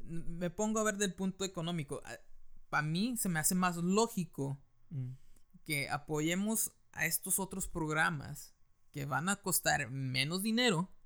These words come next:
Speaker 2: Mm.
Speaker 1: no nomás al Estado, pero a nosotros los consumidores, a nosotros, este, los que ap-, apoyamos todos estos programas.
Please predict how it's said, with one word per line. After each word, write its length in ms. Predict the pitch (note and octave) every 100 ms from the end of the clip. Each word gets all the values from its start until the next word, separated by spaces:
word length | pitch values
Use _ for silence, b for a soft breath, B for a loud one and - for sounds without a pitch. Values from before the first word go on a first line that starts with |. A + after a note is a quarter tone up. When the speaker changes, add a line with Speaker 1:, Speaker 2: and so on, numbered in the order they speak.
| - - - -
Speaker 2:
Mm. 180 | C3+ B2+
Speaker 1:
no 140 | C#3+ C#3
nomás 260 | D3 D3
al 100 | D#3 D3
Estado, 440 | - D#3+ C3+ - -
pero 340 | C#3 C3 - -
a 100 | C#3+
nosotros 400 | C3 D3 C#3 D#3
los 120 | D3
consumidores, 880 | C#3 C3+ C#3 B2+ B2+ C3 C#3 F3 - b
a 80 | C3+
nosotros, 720 | C#3 C3 D3+ C#3+ D3 D3 C#3
este, 600 | C#3 - - B2+ B2 B2 - b b b
los 240 | C3+ B2+
que 500 | - C3+ B2 B2 - -
ap-, 240 | C3 - C#3 A#2
apoyamos 720 | C3 C3 - C3 C3 C#3+ D#3+ -
todos 320 | C#3+ C#3+ D#3
estos 260 | C#3+ C#3+ -
programas. 640 | C#3 C3 B2+ E3 -